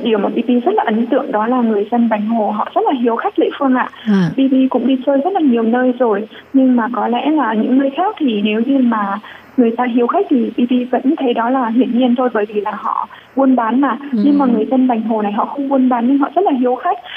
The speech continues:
Speaker 1: Ví dụ như chẳng hạn tại sân bay Bành Hồ đó, rất là đẹp thì Bibi có chụp ảnh, tức là Bibi để máy và Bibi tự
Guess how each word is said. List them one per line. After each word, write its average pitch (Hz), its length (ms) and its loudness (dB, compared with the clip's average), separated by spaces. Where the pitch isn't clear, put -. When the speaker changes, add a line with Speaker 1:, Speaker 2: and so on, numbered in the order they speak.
Speaker 1:
Ví 269 180 2
dụ 294 80 0
như 262 200 2
chẳng 233 100 -4
hạn 233 160 -4
tại 240 200 -4
sân 254 160 2
bay 254 140 2
Bành 220 200 -2
Hồ 214 260 0
đó, 269 140 0
rất 427 100 2
là 381 180 2
đẹp 226 180 -2
thì 220 120 -2
Bibi 247 340 0
có 233 280 -2
chụp - 140 -4
ảnh, 240 220 -2
tức 302 80 0
là 311 100 2
Bibi 247 320 0
để 214 220 -2
máy 214 240 -4
và 269 80 0
Bibi 247 300 -2
tự 269 80 -2